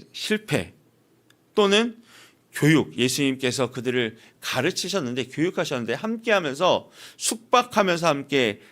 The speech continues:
가르치셨는데 그 교육의 실패로 보이기까지 하죠. 열두 명의 제자 중에 예수님을 판 가룟 유다 이름이 기록되어 있어요.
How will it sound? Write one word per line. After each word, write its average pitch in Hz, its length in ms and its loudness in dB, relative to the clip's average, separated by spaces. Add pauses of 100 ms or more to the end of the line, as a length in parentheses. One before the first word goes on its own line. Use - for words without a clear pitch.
(120)
가르치셨는데 127 1120 -2 (720)
그 202 180 -4
교육의 151 380 2
실패로 220 560 -4
보이기까지 98 580 -8
하죠. - 240 -20 (2000)
열두 156 240 4
명의 185 260 4
제자 135 280 0
중에 127 500 0 (240)
예수님을 135 560 -2
판 226 400 -2
가룟 151 380 -2
유다 135 180 -2
이름이 120 500 -2 (440)
기록되어 98 460 -8
있어요. 95 300 -14